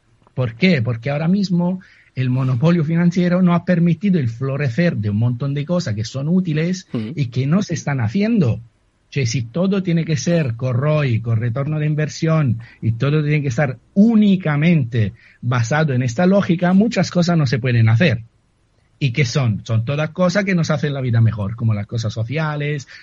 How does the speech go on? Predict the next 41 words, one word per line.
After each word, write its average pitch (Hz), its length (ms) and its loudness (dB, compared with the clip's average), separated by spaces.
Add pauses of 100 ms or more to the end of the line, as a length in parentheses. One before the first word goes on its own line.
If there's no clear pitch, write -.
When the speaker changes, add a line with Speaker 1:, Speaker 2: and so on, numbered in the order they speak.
Speaker 1:
con 120 120 -6
proyectos 131 520 -2
de 113 160 4
todo 113 200 -2
tipo, 156 400 0
proyectos 175 540 -4
que 165 120 -4
a 151 40 -2
lo 156 100 -4
mejor 165 320 2
el 113 120 0
señor 123 340 -2
del 139 140 -4
Banco 151 340 -2
Central 143 560 0 (300)
considera 143 640 -2
absurdo, 143 720 -2
que, 147 100 -6
pero 147 280 -4
po-, 160 200 -4
luego 160 220 4
Speaker 2:
Claro. 131 140 -2
Speaker 1:
si 120 120 -2
lo 120 160 0
aplicas 117 560 -4
y - 60 -8
si 113 120 -4
lo 113 220 0
haces 160 300 -4
efectivo, 170 640 -2 (180)
es 156 160 0
muy 170 160 4
útil 160 260 0
para 127 200 -2
la 147 80 -2
gente. 139 460 -2 (400)
Eso 185 240 2
es 131 60 -2
el 120 100 0
problema. 104 480 -2 (180)
Entonces, 139 480 -2